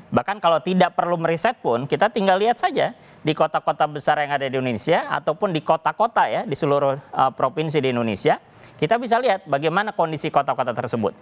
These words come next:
Apakah sudah setara dengan Jakarta misalnya? Apakah sudah setara dengan kota-kota yang ada di, eh, Jabotabek misalnya? Jauh. Aspal,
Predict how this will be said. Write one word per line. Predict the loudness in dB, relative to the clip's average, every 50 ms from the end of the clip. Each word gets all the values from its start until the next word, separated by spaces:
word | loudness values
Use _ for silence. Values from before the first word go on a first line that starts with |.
| -4 -2
Apakah | -2 -2 0 -2 -4 -2 0 -2 -2
sudah | -2 -4 -2 0 -2
setara | -2 0 0 2 2 2 2 0
dengan | -2 -2 -4 -4 0
Jakarta | 0 0 2 0 -2 0 0 -2 -2 -2
misalnya? | -2 -2 -4 -4 -4 -6 -12 -10 -4
Apakah | -4 -2 0 0 0 0 0 -4
sudah | -2 0 0 0 0
setara | 2 2 2 2 2 0
dengan | -2 -4 -4 0
kota-kota | 0 0 2 0 0 0 0 0 0
yang | 0 -2 0
ada | 0 0 0 0
di, | 0 0 -2 -2 -2 -6 -18 -20 -20 -10 -4 0
eh, | 0 2 2 2 2 2 2 2
Jabotabek | 2 0 0 0 0 0 0 0 0 0 -2 -4 -2
misalnya? | -4 0 0 0 0 0 -4 -16 -20 -20 -20 -10 -2
Jauh. | 0 2 4 4 2 2 0 -4 -6 -8 -20 -20 -20 -20 -20 -20 -20 _ _
Aspal, | -4 -4 -4 -2 -2 -2